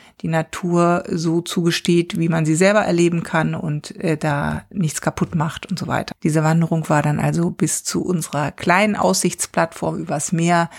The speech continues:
Das war wirklich sehr schön und zurück mussten wir dann wieder diesen Weg über die Kuhweide, über die Leitern. Und,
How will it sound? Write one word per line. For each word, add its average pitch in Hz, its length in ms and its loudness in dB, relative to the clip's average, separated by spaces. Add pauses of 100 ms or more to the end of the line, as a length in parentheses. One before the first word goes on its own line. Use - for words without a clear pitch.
(320)
Das - 160 -10
war 147 220 0
wirklich 160 300 -4
sehr 147 180 -2
schön 190 400 2
und 180 220 -4
zurück 165 300 -2
mussten 160 340 -4
wir 160 80 -2
dann 165 320 -4 (180)
wieder 190 320 2
diesen 170 300 -2
Weg 185 240 -2
über 180 180 -2
die 156 160 -4
Kuhweide, 175 960 2
über 160 280 -2
die 170 100 -2
Leitern. 175 720 2 (880)
Und, 160 440 0